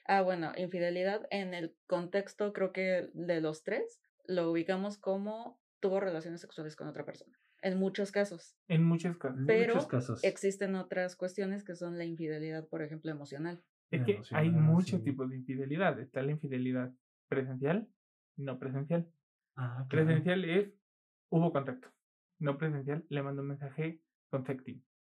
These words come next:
Speaker 3: Ah, sí, el sexting. ¿Eso contaría como infidelidad?
Speaker 2: Sí. Sí, porque supuesta-, o sea, si entramos en el contexto de cuernos e infidelidad,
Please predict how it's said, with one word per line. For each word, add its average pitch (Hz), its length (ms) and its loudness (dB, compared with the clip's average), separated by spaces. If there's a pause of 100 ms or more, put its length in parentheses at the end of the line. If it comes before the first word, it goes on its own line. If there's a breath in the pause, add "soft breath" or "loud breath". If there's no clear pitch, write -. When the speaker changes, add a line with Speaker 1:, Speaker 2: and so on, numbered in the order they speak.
(440)
Speaker 3:
Ah, 135 300 0
sí, 143 240 -4
el 123 200 0
sexting. 131 640 0 (200)
¿Eso 131 280 -2
contaría 123 520 2
como 143 140 0
infidelidad? 123 720 0 (460 loud breath)
Speaker 2:
Sí. 127 280 -6 (340)
Sí, 254 160 10
porque 220 300 6
supuesta-, 208 440 6
o 160 60 2
sea, 170 140 4
si 180 80 8
entramos 208 400 6
en 165 140 4
el 139 140 0
contexto 143 480 -2
de - 180 -2
cuernos 143 380 -2
e 143 60 -8
infidelidad, 131 640 -4